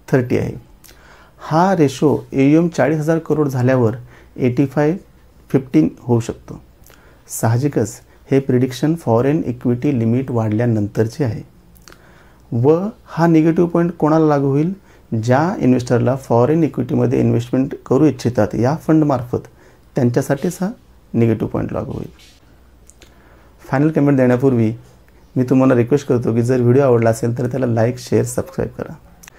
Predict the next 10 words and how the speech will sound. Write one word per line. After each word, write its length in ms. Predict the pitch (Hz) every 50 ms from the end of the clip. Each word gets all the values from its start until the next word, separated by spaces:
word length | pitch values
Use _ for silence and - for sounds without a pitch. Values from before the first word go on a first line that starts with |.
| - _ - -
Like 380 | - 113 110 120 143 147 - -
का 80 | 156
करायचं? 480 | 147 143 143 123 120 117 113 135 135 156
जेव्हा 440 | 170 135 120 120 120 123 120 135 151
तुम्ही 280 | 147 151 151 151 139
like 220 | 120 117 123 127 -
करसाल, 380 | - 123 120 - - 104 101
तेव्हा 320 | 107 - 117 120 131 143 139
हा 180 | 135 143 151
video 360 | 156 139 123 120 117 110 107